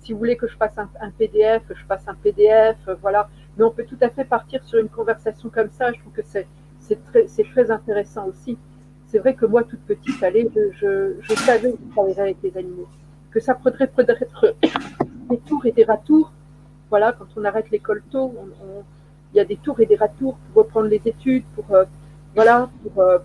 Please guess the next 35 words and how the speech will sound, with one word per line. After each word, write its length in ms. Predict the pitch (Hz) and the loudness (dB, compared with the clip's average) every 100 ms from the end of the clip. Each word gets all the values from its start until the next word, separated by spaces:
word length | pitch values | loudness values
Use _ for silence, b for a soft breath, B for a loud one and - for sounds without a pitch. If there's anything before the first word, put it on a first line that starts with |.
| - | -2
pour 100 | 392 | 0
aussi 220 | 440 - - - | 0 -2 -20 -10
pouvoir, 300 | 208 226 214 | -2 -2 0
euh, 80 | 196 | -2
être 260 | 208 208 220 | -2 -4 -2
dans 140 | 208 | -2
l'autonomie. 540 | 202 - 208 226 262 262 | -2 -4 -4 -4 -4 -8
Tu, 80 | - - - - | -12 -18 -18 -18
tu, 60 | |
vous 160 | 208 - | -18 -6
parliez 280 | 240 214 240 | -2 0 -2
tout 220 | - - | -6 -6
à 40 | 208 | -2
l'heure 160 | 214 | -2
d'autonomie. 540 | 208 208 208 214 226 262 b b b | -2 -2 0 0 -2 -4 b b b
Il 60 | 214 | 0
y 20 | |
a 60 | 190 | 0
ça 260 | - 302 | 2 4
aussi 320 | 233 - - 247 | 4 0 -6 -4
dans, 160 | 202 - | -4 -6
dans 140 | 208 190 | -8 -8
ces 80 | - | -8
métiers-là, 440 | 196 - 208 240 247 | -8 -6 -4 -2 -2
c'est 160 | - | -6
comment 320 | 185 220 220 214 | -8 -6 -2 -2
est-ce 180 | - | -4
que, 300 | - 202 190 - B B B | -2 0 0 -4 B B B
est, 160 | 196 - | 0 2
est, 140 | 208 202 | -2 -2
est-ce 160 | - | -4
qu'on 140 | - 202 | -4 -6
arrive 260 | 202 233 | -4 2
à 80 | 214 | 2
l'autonomie. 600 | 202 208 202 208 220 269 | 2 0 0 0 2 0